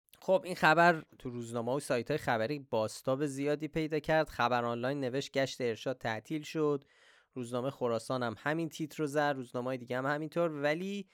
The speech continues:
رسانه‌های غیر ایرانی هم این خبر رو بعد از یکی دو روز منتشر کردن که یکی از مهمتریناشون نیویورک تایمز بود که اول از همه نوشت ایران گشت پلیس اخلاقی رو بعد از ماه‌ها اعتراض تعطیل کرد.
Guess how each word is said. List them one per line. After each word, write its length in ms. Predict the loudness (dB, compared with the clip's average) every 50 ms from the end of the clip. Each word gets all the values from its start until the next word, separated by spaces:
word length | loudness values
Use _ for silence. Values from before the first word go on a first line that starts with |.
| _ _ _ _ _ _ _
رسانه‌های 560 | 4 4 4 6 4 4 6 6 6 6 4 4
غیر 280 | 2 2 2 4 2
ایرانی 360 | 2 2 2 2 2 4 4
هم 120 | 4 4 4
این 120 | 2 -2
خبر 300 | 2 4 4 6 6 4
رو 80 | 4 4
بعد 180 | 4 4 4
از 120 | 2 0 -2
یکی 200 | -4 -4 -4 -4
دو 140 | -2 0 0
روز 140 | 0 0
منتشر 460 | 0 -2 0 2 0 0 0 0 -4 0
کردن 360 | 2 2 2 2 2 -2 -2
که 320 | -2 -2 0 0 0 0 -2
یکی 220 | -6 -4 -4 -4
از 100 | -4 -2
مهمتریناشون 760 | 0 0 0 0 0 0 0 0 0 -2 -4 -4 -4 -6 -6
نیویورک 380 | -4 -2 0 0 -2 -2 -4 -10
تایمز 480 | -6 -2 0 0 0 0 -2 -6 -6
بود 300 | -4 -2 -2 -2 -4 -6 _ _ _ _ _ _ _ _ _ _
که 120 | -4 0
اول 240 | 0 0 2 2 0
از 120 | 0 0 0
همه 180 | -2 -2 -2
نوشت 320 | -2 -2 -2 -2 -4 -4 -6
ایران 400 | -8 -6 -4 0 0 0 0 0
گشت 340 | 2 2 2 2 2 0 -4
پلیس 380 | -2 -2 -2 -2 -2 -2 0 2
اخلاقی 600 | 4 4 4 4 2 2 2 2 2 2 -2 0
رو 300 | 2 4 4 4 2 0 -4 _ _ _ _ _ _ _ _ _ _
بعد 240 | 4 4 4 6 4
از 200 | 2 0 0 -2
ماه‌ها 360 | 0 0 0 2 4 4 6
اعتراض 580 | 6 4 4 2 2 6 8 8 8 8 4 2
تعطیل 440 | 4 4 4 4 2 0 -4 -4
کرد. 340 | -2 -4 -4 -4 -4 -6 -12